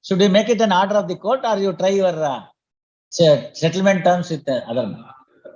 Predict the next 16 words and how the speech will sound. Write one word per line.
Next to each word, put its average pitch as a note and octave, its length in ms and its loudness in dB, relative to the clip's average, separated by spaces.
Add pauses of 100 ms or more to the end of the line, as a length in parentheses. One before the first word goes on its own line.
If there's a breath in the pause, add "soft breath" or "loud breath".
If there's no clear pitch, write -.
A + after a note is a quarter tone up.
(120)
ನೀವು F#3+ 160 6
ಹೋಗಿ G#3 320 4
ವಿಚಾರಿಸ್ಕೊಂಡ್ E3 600 0
ಬನ್ನಿ, D3+ 180 0
ಅವರು B2+ 280 2
ಬಾಳಿಗ D#3 340 2
ಅವ್ರು B2+ 200 2
ಹೇಳಿರ್ತಾರೆ C3 460 -4
ಮ್ಯಾನೇಜ್ಮೆಂಟ್‌ಗೆ A#2 760 -8 (680)
ಎಷ್ಟು F#3 280 4 (640)
ಬಂದಷ್ಟು G3+ 420 4
ಬರ್ಲಿ G3 260 2
ಬಂಡಳ್ಳಿ F3+ 460 0
ಸುಂಕ F3 340 -8
ಅಂತ, C#3 260 0 (520)
ಆಯ್ತಾ? G3+ 240 2